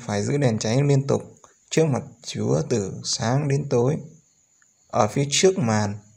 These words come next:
chứng cớ trong trại hội kiến. Đây là một luật lệ có hiệu lực vĩnh viễn qua các thế hệ hậu lai.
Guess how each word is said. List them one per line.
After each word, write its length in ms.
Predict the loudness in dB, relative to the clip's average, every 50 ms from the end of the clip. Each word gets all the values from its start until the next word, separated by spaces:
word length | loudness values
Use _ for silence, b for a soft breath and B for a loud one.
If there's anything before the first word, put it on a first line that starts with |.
| _ _ _
chứng 260 | -4 -2 -2 -2 -2
cớ 300 | 2 4 4 4 4 4 2
trong 160 | 0 -2 -2 0
trại 180 | 0 0 0
hội 140 | -2 -4 -6 -8 -8
kiến. 340 | -6 -4 -2 -2 -4 -4 B B B B B B B B B _
Đây 140 | 6 8 8
là 60 | 8
một 140 | 6 4 2
luật 200 | 2 2 0 0
lệ 440 | -2 -2 -2 -2 -2 -2 -6 -10 -8 -4
có 100 | -2 0
hiệu 180 | 0 0 0
lực 220 | 0 0 -2 -4 -2
vĩnh 260 | -2 -2 -2 -2 -2 -2
viễn 320 | 0 0 0 -2 -2 B B B B _ _ _
qua 340 | _ -2 -2 0 0 0 -2 -2
các 140 | -4 -6 -6 -4
thế 100 | -4 -4
hệ 260 | -2 -2 -4 -4 -6 -8
hậu 200 | -8 -10 -8 -8 -8
lai. 360 | -6 -4 -6 -6 -6 -10